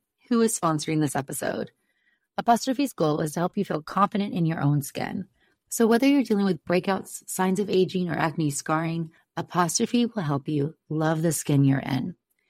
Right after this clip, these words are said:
I personally love that you get access to an expert dermatology team, a tailored treatment plan. It's simple to sign up for your first visit, and there is no in-person appointment or trip to the pharmacy needed.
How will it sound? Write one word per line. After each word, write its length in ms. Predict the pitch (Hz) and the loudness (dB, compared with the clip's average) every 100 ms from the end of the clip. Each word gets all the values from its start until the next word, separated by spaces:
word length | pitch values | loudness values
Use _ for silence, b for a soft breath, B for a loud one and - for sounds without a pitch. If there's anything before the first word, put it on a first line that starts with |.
| _ _ _ - | _ _ _ -2
I 120 | 196 | -2
personally 680 | 196 - 214 - 226 233 220 | -2 -2 -2 0 2 4 4
love 400 | 180 151 147 - | 2 2 0 -2
that 100 | 170 | 0
you 140 | 170 | 0
get 140 | 165 | 0
access 400 | - 160 - 208 | -2 -4 -2 -4
to 120 | - 165 | -2 -2
an 80 | |
expert 420 | 175 160 - 208 208 | -2 -4 -4 -6 -2
dermatology 640 | 196 190 175 170 175 175 | -2 0 0 2 2 -2
team, 400 | - 151 143 143 b b - | 0 0 0 -2 b b -4
a 100 | 202 | -4
tailored 420 | - 247 220 180 | 0 2 4 2
treatment 360 | - 175 175 156 | 0 -2 -2 -4
plan. 420 | 147 143 143 147 b b b - | -2 0 0 -4 b b b -6
It's 180 | 185 - | -4 0
simple 260 | 226 202 | 2 2
to 120 | 220 233 | 2 0
sign 240 | 202 190 | 2 0
up 140 | 185 | 0
for 60 | - | 2
your 140 | 180 | 2
first 260 | 151 160 - | 2 -2 0
visit, 360 | 180 175 185 - _ - | 2 2 0 -4 _ 0
and 140 | 214 | 4
there 160 | 254 240 | 6 6
is 220 | 202 - 208 | 4 0 2
no 400 | 226 208 151 156 | 4 6 4 2
in-person 540 | 175 180 - 170 180 | 0 0 0 -2 -2
appointment 480 | 175 160 139 139 - | -2 2 4 2 0
or 120 | - 156 | -6 -4
trip 260 | - 180 | -2 -2
to 80 | - | 0
the 100 | 185 | -2
pharmacy 420 | 180 156 147 170 | 0 2 2 2
needed. 380 | 151 147 - 190 | 0 0 -4 -10